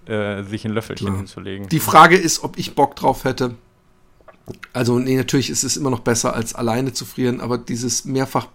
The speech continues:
Speaker 2: geweckt werden pro Nacht, weil der eine von der Wache zurückkommt und du die ganze Zeit irgendwie nach außen rutschen musst und so. Ich glaub, meine,
Speaker 1: Ja,
Speaker 2: meine
Speaker 1: was ist die
Speaker 2: Laune wär
Speaker 1: Alternative?
Speaker 2: auf dem Tiefpunkt.
Speaker 1: Ja, die Laune ist, die Laune ist mass-, massiv beschissen. Aber was ist die, was ist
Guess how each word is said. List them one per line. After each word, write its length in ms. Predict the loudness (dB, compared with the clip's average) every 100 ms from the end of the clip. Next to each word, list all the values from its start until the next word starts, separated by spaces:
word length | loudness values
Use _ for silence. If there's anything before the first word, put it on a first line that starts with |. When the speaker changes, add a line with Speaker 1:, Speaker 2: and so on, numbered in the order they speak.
| -10
Speaker 2:
geweckt 380 | -4 -2 -4 -2
werden 240 | -2 -2
pro 180 | -6 -4
Nacht, 320 | -2 -4 -6
weil 160 | -4 -2
der 280 | 0 -2 -2
eine 220 | -4 -4
von 160 | -4
der 140 | -2 -2
Wache 220 | -4 -6
zurückkommt 640 | -8 -8 -8 -4 -4 -4 -10 -18 -18 -18 -14
und 140 | -6 0
du 60 |
die 40 | 2
ganze 240 | 2 0
Zeit 140 | 0 0
irgendwie 180 | 0
nach 140 | -2 -2
außen 320 | 0 0 0
rutschen 400 | 0 0 -2 -2
musst 260 | 0 -2 -4
und 100 | -2
so. 200 | -2 -4 -10 -20 -4
Ich 60 |
glaub, 200 | 6 6
meine, 200 | 6 2
Speaker 1:
Ja, 160 | 4 2
Speaker 2:
meine 180 | 2 4
Speaker 1:
was 60 |
ist 20 | 8
die 20 |
Speaker 2:
Laune 360 | 10 10 8 8
wär 180 | 10 10
Speaker 1:
Alternative? 120 | 10
Speaker 2:
auf 100 | 6
dem 120 | -2 4
Tiefpunkt. 760 | 8 8 4 6 10 10 8
Speaker 1:
Ja, 180 | 6 6
die 100 | 6
Laune 260 | 8 8 8
ist, 220 | 6 2 -2 -6 -2
die 60 | 2
Laune 360 | 6 6 6
ist 220 | 2 2 0
mass-, 240 | 0 0
massiv 580 | -2 -2 -2 -2 -4 -6
beschissen. 460 | -8 -8 -10 -10 -12 -14 -16 -18 -6
Aber 220 | -2 0
was 120 | -2
ist 200 | -4 -6
die, 220 | -6 -4 -4
was 220 | -4 -6
ist 140 | -10